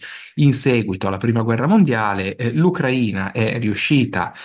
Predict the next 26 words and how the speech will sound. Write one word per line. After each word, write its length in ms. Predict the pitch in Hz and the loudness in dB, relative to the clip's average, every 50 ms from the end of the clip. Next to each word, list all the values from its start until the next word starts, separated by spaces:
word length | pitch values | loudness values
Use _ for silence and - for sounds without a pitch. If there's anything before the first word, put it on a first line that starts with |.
| - - - - - - - | -18 -18 -18 -16 -18 -12 -6
a 300 | - 143 123 117 110 - | -4 -2 -2 -2 -2 0
diventare 480 | - 151 143 190 180 156 - 143 123 110 | 0 0 2 4 2 2 2 0 -2 -2
uno 100 | 104 98 | -2 -2
Stato 280 | - - 110 101 - 101 | -2 -4 -6 -6 -4 -4
indipendente, 760 | 95 98 92 - 160 160 120 92 90 95 98 101 - 151 147 | -6 -4 -2 0 2 2 2 2 0 -2 -4 -2 -2 -2 0
ma 160 | 147 127 117 | 0 0 -2
per 180 | 113 117 104 - | -2 -2 -4 -2
pochissimo 560 | - 113 107 - 123 117 - - 175 226 202 | -4 -4 -2 0 0 0 0 0 0 0 0
tempo, 500 | - 107 95 90 92 92 - - 120 120 | 0 -2 -4 -4 -6 -8 -4 -4 -4 -2
per 200 | 120 127 120 117 | -2 -4 -6 -4
poi 260 | - 123 113 110 110 | -2 -2 0 0 -2
essere 560 | 110 123 110 110 104 - - - 95 92 - - | -2 -2 -2 -2 -2 -4 -6 -6 -6 -6 -4 0
in 200 | 151 151 165 156 | 2 4 6 6
buona 300 | 135 131 127 117 107 107 | 6 4 2 0 -2 -2
parte 600 | - 127 120 110 104 101 - - - 92 - - - - - - - - - | -2 -2 -2 -2 -2 -4 -6 -8 -10 -10 -10 -12 -18 -20 -18 -18 -16 -12 -6
assorbita 760 | - 139 110 - - 117 110 117 139 151 135 117 113 98 90 | -4 -4 -2 -2 -2 -2 0 0 2 2 2 2 0 -2 -2
dalla 220 | 95 110 107 101 101 | -2 -2 -2 -2 -2
neonata 420 | 110 113 123 135 131 117 - 107 | -2 0 0 0 -2 -2 -2 -2
Unione 260 | 101 110 113 123 139 | -2 0 0 0 0
Sovietica, 680 | 147 147 240 156 101 90 87 90 - 104 - - 120 - - | 0 0 0 -2 -2 -4 -6 -6 -8 -8 -4 -4 -4 -4 -2
mentre 760 | 127 127 127 113 101 92 95 92 - - - 92 90 - - | 0 0 2 2 0 0 -2 -6 -6 -4 -4 -4 -4 -4 -6
la 320 | 135 113 95 92 - - - | -6 -4 -4 -4 -4 -4 -4
parte 420 | - 120 113 107 98 - - - 98 | -4 -2 -2 -2 -2 -4 -6 -8 -6
più 180 | - - 107 | -2 0 0
a 40 | 101 | 0
occidente 880 | 98 98 - - 147 - 87 82 85 - - - - 98 95 - - | 0 -2 -2 -2 -2 -2 -4 -10 -10 -14 -12 -6 -4 -2 -2 -4 -6